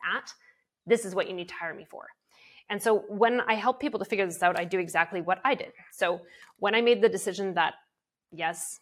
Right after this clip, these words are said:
I moved to Nicaragua, made this big change, and yet I was still addicted to entrepreneurship and needed to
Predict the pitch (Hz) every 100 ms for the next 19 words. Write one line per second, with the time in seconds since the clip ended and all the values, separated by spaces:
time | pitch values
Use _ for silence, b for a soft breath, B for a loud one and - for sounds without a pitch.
0 | _ - 175 180 185 185 170 165 165 180
1 | 170 165 165 165 180 160 - 254 262 254
2 | - 370 381 370 254 220 - 185 185 -
3 | 180 185 175 - - _ _ 202 196 196
4 | - 170 175 180 185 180 175 - B B
5 | B - 175 185 180 170 - 190 175